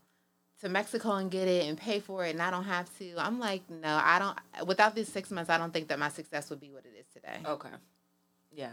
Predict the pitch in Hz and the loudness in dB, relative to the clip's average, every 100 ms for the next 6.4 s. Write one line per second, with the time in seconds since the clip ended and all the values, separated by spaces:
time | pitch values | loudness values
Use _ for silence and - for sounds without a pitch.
0 | 123 156 135 147 151 - 151 143 135 - | -12 -10 -6 -6 -8 -6 -4 -4 -6 -6
1 | 156 - 139 123 _ _ _ _ _ _ | -6 -6 -10 -10 _ _ _ _ _ _
2 | _ _ - 165 143 139 147 147 - - | _ _ -2 0 2 0 2 0 0 -14
3 | - 156 143 143 131 - 143 143 139 147 | -2 -2 0 -2 -4 -4 -6 -6 -8 -6
4 | 143 320 190 156 147 147 147 139 143 135 | -4 0 0 2 0 -2 -6 -6 -6 -6
5 | 135 196 165 147 - - 196 - 127 156 | -4 0 2 0 -8 -8 -8 -8 -12 -12
6 | - 170 147 | -6 -4 -4